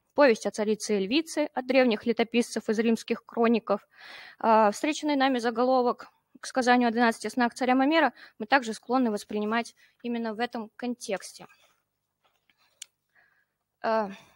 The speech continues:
отлично и начало повествования. Мы видим, что составитель новой редакции сказания не только изменяет место царствования Мамера, но и приводит точную дату событий.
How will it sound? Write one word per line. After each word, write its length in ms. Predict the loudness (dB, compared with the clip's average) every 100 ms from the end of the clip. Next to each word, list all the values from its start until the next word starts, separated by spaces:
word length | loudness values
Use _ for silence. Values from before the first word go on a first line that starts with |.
| -10
отлично 500 | -2 -2 -2 -6 -6
и 140 | -2
начало 420 | -4 -2 -2 -4
повествования. 800 | -2 -4 -4 -4 -4 -2 -4 -6 -18 _ _ -20 -20 -4
Мы 100 | 2
видим, 280 | 4 4 2
что 140 | 0 -4
составитель 520 | -4 2 2 4 2
новой 220 | 4 4
редакции 440 | 4 4 4 0
сказания 540 | -2 0 4 4 4 2
не 100 | 4
только 320 | 4 6 4
изменяет 460 | 4 4 4 4 4
место 340 | 4 4 0
царствования 640 | 6 6 6 0 0 2
Мамера, 480 | 2 2 4 2 0 _ -20 -20 _
но 140 | 0
и 140 | 2 0
приводит 560 | 0 0 2 2 0 -2
точную 380 | -2 -2 -4
дату 280 | 2 2 2
событий. 580 | -2 -2 -2 -4 -6 -20